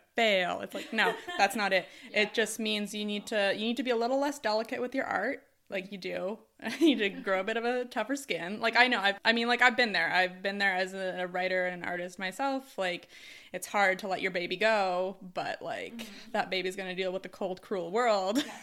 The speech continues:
Speaker 1: <laughs> and you want them to be strong. And so you also have to be strong. Um, be, be ruthless with your art, and, like, if, hopefully you will get some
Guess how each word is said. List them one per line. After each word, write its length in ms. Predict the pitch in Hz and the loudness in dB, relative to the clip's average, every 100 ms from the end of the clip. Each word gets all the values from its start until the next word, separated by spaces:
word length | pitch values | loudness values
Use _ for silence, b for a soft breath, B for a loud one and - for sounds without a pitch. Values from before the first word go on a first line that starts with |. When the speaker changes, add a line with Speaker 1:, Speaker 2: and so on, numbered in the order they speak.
| - | -14
Speaker 1:
<laughs> 180 | - | -4
and 140 | 220 202 | 0 0
you 80 | 202 | 2
want 180 | 196 | 0
them 120 | 190 185 | -2 -6
to 60 | 185 | -8
be 80 | |
strong. 320 | 180 220 180 - B B - | -4 -4 -4 -6 B B -6
And 140 | 196 | -6
so 60 | 180 | -6
you 160 | 185 | -6
also 240 | 190 208 208 | -6 -4 -8
have 100 | 190 | -10
to 60 | |
be 120 | 180 165 | -14 -14
strong. 340 | - - - B B B - | -8 -8 -8 B B B -6
Um, 520 | 190 185 175 175 175 - 202 | 0 0 0 -4 -10 -14 -10
be, 380 | 214 214 208 196 | -6 -4 -4 -4
be 220 | 208 277 | 0 0
ruthless 560 | 233 254 262 208 180 - | 2 -2 0 -2 -2 -4
with 160 | 185 | -6
your 120 | 180 | -6
art, 400 | 175 175 170 - - | -4 -2 -2 -4 -6
and, 200 | 180 175 | -6 -6
like, 260 | 175 170 | -12 -12
if, 180 | - 190 - _ _ _ _ _ - | -10 -10 -12 _ _ _ _ _ -14
hopefully 520 | - 226 220 247 240 220 | -4 -2 -2 -2 -2 0
you 120 | 208 | -2
will 140 | 202 | -2
get 360 | 202 202 190 _ - | -2 -4 -4 _ -14
some 680 | - 202 190 180 180 180 | -4 0 0 -2 -10 -14